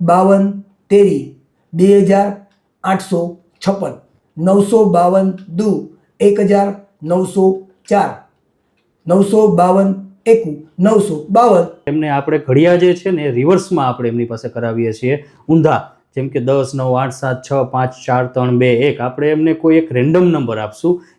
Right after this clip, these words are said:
Speaker 2: કે જે એમને પણ ખબર નથી, મને પણ ખબર નથી, અને એ એમના રિવર્સમાં જે ઘડિયા છે એ આપને જણાવશે. તમે પણ તમારી પાસે કેલ્ક્યુલેટર હોય તો સાથે સાથે ચેક કરતા જાજો.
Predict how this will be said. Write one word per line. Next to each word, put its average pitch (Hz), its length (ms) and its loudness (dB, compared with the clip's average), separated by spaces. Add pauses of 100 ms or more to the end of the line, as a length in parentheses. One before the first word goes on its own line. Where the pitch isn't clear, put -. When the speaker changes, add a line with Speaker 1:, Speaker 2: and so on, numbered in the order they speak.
Speaker 2:
કે 131 100 -2
જે 131 80 2
એમને 160 200 2
પણ 170 160 0
ખબર 170 240 0
નથી, 160 200 0
મને 135 220 -2
પણ 127 180 -6
ખબર 117 280 -4
નથી, 110 380 -4 (240)
અને 156 160 2
એ 151 420 0
એમના 147 200 -4
રિવર્સમાં 156 520 0
જે 156 80 0
ઘડિયા 139 340 2
છે 147 320 -4 (260)
એ 139 80 2
આપને 139 520 -4
જણાવશે. 131 420 -2
તમે 165 240 -2
પણ 165 200 -4
તમારી 160 180 -2
પાસે 156 220 -4
કેલ્ક્યુલેટર 151 480 -4
હોય 147 100 0
તો 147 100 -2
સાથે 143 240 -4
સાથે 135 240 -2
ચેક 127 260 -4
કરતા 127 220 0
જાજો. 117 460 -2